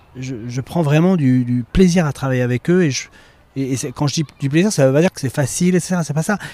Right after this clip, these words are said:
C'est, c'est, j'essaie d'aller au plus loin avec eux,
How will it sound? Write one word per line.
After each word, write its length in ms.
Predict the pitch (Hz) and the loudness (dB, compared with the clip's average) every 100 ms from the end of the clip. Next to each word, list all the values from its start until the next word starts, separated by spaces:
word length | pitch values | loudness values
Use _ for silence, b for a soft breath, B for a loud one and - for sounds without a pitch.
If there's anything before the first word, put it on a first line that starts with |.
| B | B
C'est, 240 | - 123 - | -12 -10 -4
c'est, 300 | 151 147 - _ - - | 0 0 -2 _ -20 -8
j'essaie 360 | 127 143 - 196 | -4 -2 0 4
d'aller 220 | 156 160 | 6 6
au 80 | 156 | 2
plus 220 | - 175 | 2 0
loin 420 | 170 175 190 233 b b _ - | 2 4 2 0 b b _ -4
avec 360 | 147 156 - | 2 2 4
eux, 200 | 175 226 | 4 4